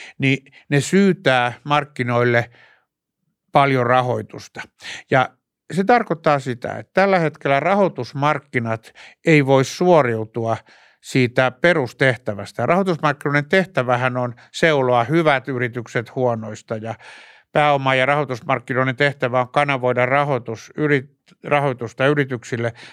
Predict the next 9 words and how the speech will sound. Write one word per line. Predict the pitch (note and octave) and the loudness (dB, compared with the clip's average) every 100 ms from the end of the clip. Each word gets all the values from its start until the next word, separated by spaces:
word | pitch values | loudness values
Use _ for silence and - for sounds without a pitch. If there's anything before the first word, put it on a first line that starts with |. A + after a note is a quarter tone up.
| _ | _
jotka | A#2 - C3 | -14 0 2
on | F3+ F#3 | 4 4
elinkelpoisia | F3 D3+ C#3+ C#3 C#3 C#3+ C#3 C3 | 2 0 0 -2 -2 -6 -2 -2
ja | |
kannattavia, | B2+ C3+ B2+ A#2+ - A#2+ B2 A#2+ - - - C3+ | 0 -2 -2 -6 -4 -2 -2 -2 -6 -20 -8 -2
ja | C3 - | -2 0
olla | D3+ C#3 D3 | 2 4 2
antamatta | E3 D#3 C3+ B2 - A#2 | 0 -2 -2 -2 -4 -6
sitä | - A#2 A#2+ | -6 -4 -2